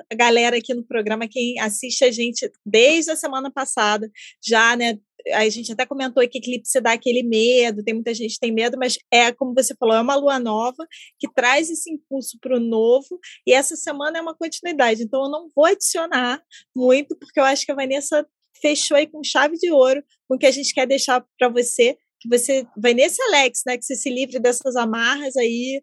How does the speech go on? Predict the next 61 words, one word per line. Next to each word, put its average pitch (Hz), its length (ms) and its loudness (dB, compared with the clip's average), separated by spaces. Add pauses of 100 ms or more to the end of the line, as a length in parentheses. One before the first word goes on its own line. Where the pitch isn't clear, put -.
(300)
como 240 200 0
o - 20 2
Alex 226 360 -2
falou, 226 460 0
que 247 120 -12
tão 247 200 -6
te 247 140 -6
aprisionando, 240 800 -4 (240)
e 247 60 -14
que 277 100 -6
você 269 260 -2
aproveite 277 520 0
esse - 160 -12
momento 277 360 -6
pra 302 140 -4
fazer 311 220 -4
uma 311 120 -2
grande 311 480 2 (360)
virada, 381 600 6
talvez, 254 420 6
em 269 40 -2
alguma 254 260 0
área 240 260 4
da 226 100 0
vida, 202 380 -2
né? 220 200 -6 (320)
E 220 60 0
a 233 80 4
gente, 269 400 -2
lá 285 380 0
nas 330 160 -6
previsões 262 640 -6 (300)
do 254 400 2
ano, 254 460 -2 (260)
eu 233 100 0
lembro 262 260 0
que 302 60 -4
a 294 40 -4
gente 285 220 -10
falou 285 280 2
desse 277 280 -2
período 269 340 -2
que - 80 -4
a 269 40 -2
gente 254 200 -8
ia 269 80 -2
ter 254 100 0
a 254 60 0
sensação 254 540 -6
que 247 100 -8
maio, 254 420 4
junho, 254 400 -2
até 233 180 -4
mais 254 260 -6
pra 277 200 0
junho, 254 320 -6
parecia 277 400 -4
que - 80 -14
o 269 80 -2
ano 269 200 -4
tava 262 280 -4